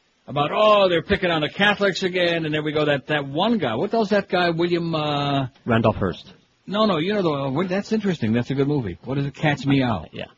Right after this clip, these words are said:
Speaker 1: Now, this is a good movie about William Randolph Hearst, and the story goes, uh, according to lore, that he shot and killed this guy because he thought the guy, uh, was Charlie Chaplin. Turned out it wasn't Charlie Chaplin. It was this other director.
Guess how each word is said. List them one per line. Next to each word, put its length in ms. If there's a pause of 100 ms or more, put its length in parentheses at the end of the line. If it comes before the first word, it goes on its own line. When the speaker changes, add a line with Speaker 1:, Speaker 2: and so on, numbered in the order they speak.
(500)
Speaker 1:
Now, 80
this 100
is 60
a 40
good 140
movie 220
about 200
William 220
Randolph 320
Hearst, 240
and 140
the 60
story 400
goes, 420
uh, 180
according 460
to 100
lore, 640 (400)
that 120
he 140
shot 380
and 200
killed 280
this 200
guy 220
because 240
he 80
thought 220
the 80
guy, 260 (180)
uh, 560
was 180
Charlie 300
Chaplin. 440
Turned 200
out 80
it 60
wasn't 240
Charlie 280
Chaplin. 360
It 40
was 120
this 180
other 140
director. 480